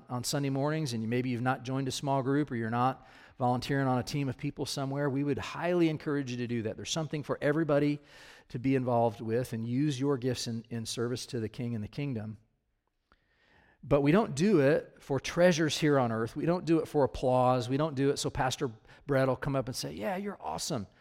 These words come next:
You did a great job." It's nice when we get accolades like that, right? We, you know, we want to be thanked for the work that we do,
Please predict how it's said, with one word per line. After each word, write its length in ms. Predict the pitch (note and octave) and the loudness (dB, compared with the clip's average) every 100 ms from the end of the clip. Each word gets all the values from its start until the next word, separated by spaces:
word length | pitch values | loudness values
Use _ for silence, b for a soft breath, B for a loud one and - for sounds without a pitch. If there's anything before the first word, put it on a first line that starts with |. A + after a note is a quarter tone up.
| b b b b | b b b b
You 80 | |
did 140 | E3 F#3+ | 2 2
a 20 | |
great 220 | F#3+ F#3+ | 2 0
job." 340 | F3 D#3 E3+ - | 0 0 -2 -2
It's 180 | E3 - | -2 0
nice 560 | C#3+ G3 G3 G3+ - D#3 | 0 0 2 0 0 0
when 140 | C#3+ | 0
we 100 | C3 | 0
get 260 | B2+ - - _ _ _ _ _ _ _ | 0 0 -4 _ _ _ _ _ _ _
accolades 540 | A#2 B2 C#3 A#2+ A#2+ A2 | -4 -2 2 2 2 0
like 180 | A2+ - | -2 -2
that, 200 | A2 - | -2 0
right? 260 | A2+ D#3 | 0 0
We, 180 | C#3+ D#3 - | -2 -4 -4
you 140 | D3+ | -4
know, 100 | C3+ | -2
we 140 | D3 D#3 | -2 -2
want 340 | C#3+ E3+ F#3 | 0 0 0
to 100 | D#3+ | -2
be 120 | C3+ | -2
thanked 340 | - A#2+ C3 - | -2 -4 -6 -6
for 140 | B2 | -4
the 80 | A2+ | -2
work 260 | C#3 F#2+ | -2 -4
that 140 | B2+ G#2 | -8 -10
we 100 | G#2+ | -10
do, 340 | G2 G2 A#2 | -10 -12 -12